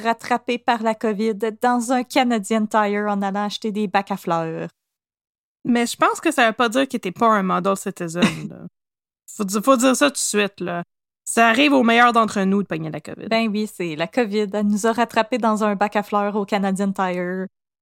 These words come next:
Speaker 2: Mm-hmm.
Speaker 1: Et, euh, on a été, euh, on a été un petit peu malade. Moi, j'ai eu la covid courte, mon conjoint la covid longue. Ça y apprendra à être roux.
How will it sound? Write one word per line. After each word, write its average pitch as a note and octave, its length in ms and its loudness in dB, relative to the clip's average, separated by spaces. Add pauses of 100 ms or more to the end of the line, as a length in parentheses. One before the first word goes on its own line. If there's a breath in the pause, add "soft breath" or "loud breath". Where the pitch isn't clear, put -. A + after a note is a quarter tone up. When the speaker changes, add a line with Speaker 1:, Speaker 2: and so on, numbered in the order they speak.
(340)
Speaker 2:
Mm-hmm. B3 560 0
Speaker 1:
Et, A#3+ 220 2
euh, A3 160 0 (460)
on A#3 240 0
a C4 100 0
été, C4 400 -4
euh, F#3+ 220 0 (580)
on A#3 80 2
a C4 80 2
été C#4+ 260 0
un C4 80 2
petit - 120 -6
peu B3 120 2
malade. G#3+ 360 2 (100)
Moi, G#3 160 2
j'ai G#3+ 140 -2
eu G#3+ 80 0
la G3+ 160 0
covid F#3+ 260 -2
courte, - 440 -2
mon E3+ 280 -2
conjoint F#3 460 0
la F#3+ 100 -2
covid G3 280 0 (160)
longue. A3 460 2
Ça A3+ 200 -4
y A3 60 0
apprendra G#3+ 500 0
à G#3 100 2
être G#3 220 -2
roux. G#3 320 -2